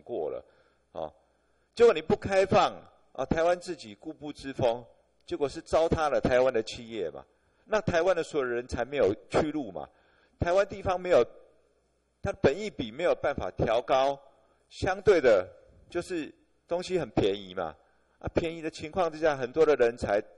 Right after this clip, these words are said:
台湾待不住啊，那只好跑到香港、跑到大陆、新加坡啊，那对人才的留，这个保留反而是不利的。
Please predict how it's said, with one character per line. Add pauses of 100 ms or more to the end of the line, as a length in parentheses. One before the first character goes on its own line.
台
湾
待
不
住
啊， (600)
那
只
好
跑
到
香
港、 (100)
跑
到
大
陆、
新
加
坡
啊， (1160)
那
对
人
才
的
留，
这
个 (680)
保
留
反
而
是
不
利
的。